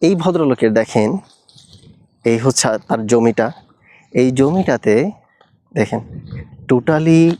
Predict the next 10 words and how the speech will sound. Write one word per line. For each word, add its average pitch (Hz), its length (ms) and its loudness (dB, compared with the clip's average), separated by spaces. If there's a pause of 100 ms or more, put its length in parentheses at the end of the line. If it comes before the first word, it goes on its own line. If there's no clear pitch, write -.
(220)
মানে 123 180 0
যে 127 160 2
টাকা 151 500 0
খরচ 156 340 0
করছে 127 420 0 (540)
তার 120 560 0 (1200)
চার 147 240 0
ভাগের 165 400 2 (360)
এক 135 180 0
ভাগ 139 140 0